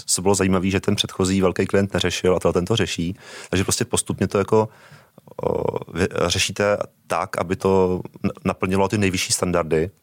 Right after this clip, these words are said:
což je vlastně super, že jo? Že pak, že i, i pro nás je to určitý klid,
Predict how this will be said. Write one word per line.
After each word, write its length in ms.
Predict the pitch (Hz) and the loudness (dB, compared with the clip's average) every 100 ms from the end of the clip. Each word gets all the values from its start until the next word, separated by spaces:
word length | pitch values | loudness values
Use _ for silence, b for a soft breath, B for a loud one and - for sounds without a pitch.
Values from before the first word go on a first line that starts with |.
| _ _ _ _ _ _ - - _ - | _ _ _ _ _ _ -18 -18 _ -10
což 220 | - 90 | -4 -2
je 60 | 90 | 0
vlastně 260 | 82 - | -2 -2
super, 320 | 92 76 71 71 | -4 -4 -4 -6
že 100 | - | -6
jo? 100 | 71 65 | -10 -10
Že 100 | - | -10
pak, 180 | - - - B B B B B B | -10 -10 -16 B B B B B B
že 60 | - - | -12 -4
i, 240 | 110 - | -4 -2
i 60 | - | -2
pro 160 | 113 | 0
nás 240 | 104 101 101 | 0 0 0
je 60 | |
to 120 | 98 101 | -2 -2
určitý 340 | - - 107 | -2 -2 -4
klid, 520 | - 90 82 101 - | -2 0 2 0 -4